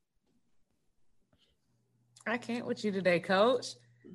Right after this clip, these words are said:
Whole words wrapped into one. I think that's so amazing and, and spot on,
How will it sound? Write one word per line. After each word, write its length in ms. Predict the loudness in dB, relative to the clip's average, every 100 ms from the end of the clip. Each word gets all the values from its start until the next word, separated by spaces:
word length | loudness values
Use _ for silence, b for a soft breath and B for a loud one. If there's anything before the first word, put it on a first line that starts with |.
| -20 _ 2
Whole 340 | 8 10 10 12
words 640 | 12 12 10 6 2 4
wrapped 360 | 8 8 8
into 180 | 6 6
one. 580 | 4 4 4 4 0 4 6
I 120 | 8
think 180 | 6 6
that's 180 | 6
so 140 | 6 4
amazing 480 | 4 2 2 -2 -4
and, 180 | -2
and 160 | -2 0
spot 460 | -2 4 8 8 6
on, 300 | 2 -2